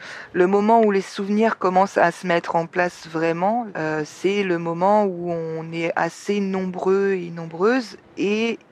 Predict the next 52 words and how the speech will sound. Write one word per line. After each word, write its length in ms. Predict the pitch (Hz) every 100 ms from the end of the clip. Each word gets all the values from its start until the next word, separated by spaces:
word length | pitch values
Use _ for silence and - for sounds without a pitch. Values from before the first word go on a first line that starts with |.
| - - - - - - -
euh, 40 | -
je 120 | 170
crois 120 | - 185
qu'il 160 | 185
y 40 | 165
a 20 |
déjà 260 | 175 190
eu 140 | 190 202
un 120 | 180
premier 360 | 180 185 185 185
tour 240 | - 185
de 80 | 175
fait, 320 | - 180 220 _ _ -
parce 140 | - -
qu'il 80 |
y 20 | 175
a 20 |
une 60 |
sorte 360 | 180 196 185 170
de, 260 | 175 165 165 - - -
d'habitude 460 | 170 170 175 - 190
désormais 400 | 185 175 170 175
sur 180 | - 175
Nantes 300 | 185 208 -
où 60 |
il 80 | 180
y 40 |
a 80 | 160
un 60 | 160
premier 400 | - 196 196 196
tour 180 | - 226
qui 140 | 190
se 80 | -
fait 140 | 185
très 240 | 185 - 202
tranquille, 460 | - 196 - 180
très 200 | - 190
peinard, 480 | - 185 180 269 - - - - - -
le 80 |
temps 180 | 165 175
que 60 | 180
tout 100 | -
le 60 |
monde 120 | 165 170
se 120 | 165
retrouve, 340 | 160 - 190
se 160 | 196 170
mette 220 | 156 -
en 80 | 160
place 320 | - 185 -
et 40 | 170
tout. 200 | -